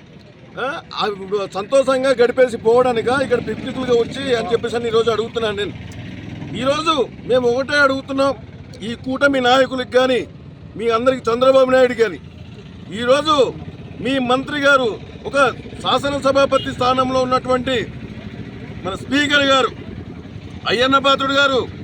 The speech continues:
ఈరోజు మీరు గిరిజన ప్రాంతంలో ఉన్నటువంటి, మాకు ప్రధానమైనటువంటి ఆయుధంగా ఉన్నటువంటి ఈ వన్ ఆఫ్ సెవెంటీ యాక్ట్ని మీరు తూట్లు పొడిచి, మీరు గతంలో మైదాన ప్రాంతంలో మీరు కోట్లు కొల్లగొట్టారు.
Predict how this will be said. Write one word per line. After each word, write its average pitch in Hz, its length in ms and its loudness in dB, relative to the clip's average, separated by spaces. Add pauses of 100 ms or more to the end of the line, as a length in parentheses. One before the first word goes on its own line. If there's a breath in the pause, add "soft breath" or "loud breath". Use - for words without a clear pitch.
(400)
ఈరోజు 277 320 0
మీరు 285 280 -2
గిరిజన 262 480 -2
ప్రాంతంలో 269 680 -2
ఉన్నటువంటి, 262 680 -2 (420)
మాకు 262 320 0
ప్రధానమైనటువంటి 262 920 -2
ఆయుధంగా 262 440 0
ఉన్నటువంటి 254 640 -4 (340)
ఈ 240 40 -8
వన్ 233 240 -4
ఆఫ్ 269 180 2
సెవెంటీ 262 360 -2
యాక్ట్ని 262 560 0 (400)
మీరు 240 160 -6
తూట్లు 294 400 -4
పొడిచి, 285 600 -2 (280)
మీరు 285 240 -2 (140)
గతంలో 294 600 0 (560)
మైదాన 277 340 0
ప్రాంతంలో 285 640 0
మీరు 277 220 -2
కోట్లు 269 400 -2
కొల్లగొట్టారు. 269 1000 -2